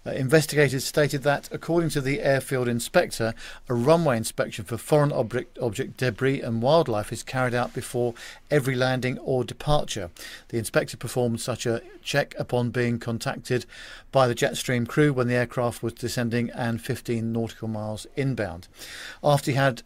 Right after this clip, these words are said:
after he had completed the inspection, he called the crew and informed them that all was clear, said the inquiry. Investigators have yet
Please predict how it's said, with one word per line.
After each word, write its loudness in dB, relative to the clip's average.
after -2
he 0
had -4
completed 2
the 0
inspection, -2
he 2
called 0
the -4
crew 6
and -2
informed 0
them -2
that -4
all 2
was -2
clear, -2
said -8
the -10
inquiry. -10
Investigators 2
have 0
yet 2